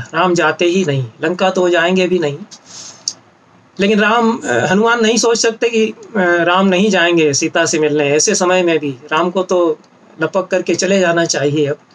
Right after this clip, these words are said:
ठीक है, उन्होंने संदेश देने के लिए कहा तो संदेश मैंने सुना दिया, लेकिन इसके बाद तो राम जाएंगे ही। ऐसा सोच करके हनुमान उनकी ओर से कह देते हैं कि "अब मैं आ ही रहा हूँ सीता तुम्हारे पास", ऐसा राम की ओर से वे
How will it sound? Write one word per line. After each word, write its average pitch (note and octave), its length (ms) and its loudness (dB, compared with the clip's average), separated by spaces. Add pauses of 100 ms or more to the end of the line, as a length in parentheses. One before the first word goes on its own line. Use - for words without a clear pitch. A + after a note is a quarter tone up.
(720)
ठीक G#3+ 200 -2
है, G#3 60 2
उन्होंने F3 320 2
संदेश D#3 520 -2
देने D#3 460 -2
के D3+ 120 -2
लिए D#3 160 2
कहा D3 180 -2
तो - 120 -4
संदेश D3+ 440 -2
मैंने D3 140 0
सुना C#3 260 -4
दिया, D3+ 180 -6
लेकिन D#3+ 220 -8
इसके D3+ 240 -2
बाद D#3 280 0
तो E3 80 0
राम D3 240 0
जाएंगे C#3+ 440 -2
ही। C#3 100 -10 (280)
ऐसा F#3 220 0
सोच G3 300 0
करके G#3 320 -2
हनुमान F#3+ 460 2 (320)
उनकी F3+ 260 -2 (260)
ओर F3 120 2
से F3 120 -2
कह E3+ 140 0
देते E3+ 220 0
हैं F3+ 100 0
कि F3+ 80 -2
"अब E3 180 0
मैं E3+ 160 -2
आ D3+ 120 0
ही F3+ 180 0
रहा D#3+ 180 0
हूँ D3 260 -6
सीता D3 320 -2 (560)
तुम्हारे D3+ 280 0
पास", C3+ 420 -6
ऐसा - 160 -4
राम E3 260 -2
की E3+ 140 -6
ओर D#3+ 160 0
से D#3 160 -4
वे - 180 -4